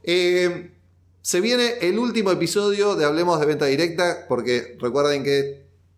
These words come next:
mi deseo es hacer trece episodios por temporada. O sea, se viene el, el último episodio de la temporada dos. Si estás escuchando este episodio, eh, de manera temporal y no lo estás escuchando en, en el dos mil veinticuatro,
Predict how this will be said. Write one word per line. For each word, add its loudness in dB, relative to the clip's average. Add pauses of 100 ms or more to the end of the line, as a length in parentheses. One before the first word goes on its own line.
(240)
mi -2
deseo 2
es 0
hacer -2
trece -2
episodios -2
por -2
temporada. -2
O -20
sea, -2
se -4
viene -2
el, -6 (100)
el 0
último 0
episodio 0
de 4
la 2
temporada 0
dos. -2 (1040)
Si -6
estás 0
escuchando 2
este 0
episodio, 0 (260)
eh, -2 (120)
de -4
manera 0
temporal -2
y -6
no -2
lo 2
estás -4
escuchando 0
en, -4
en 0
el -2
dos 0
mil -2
veinticuatro, -2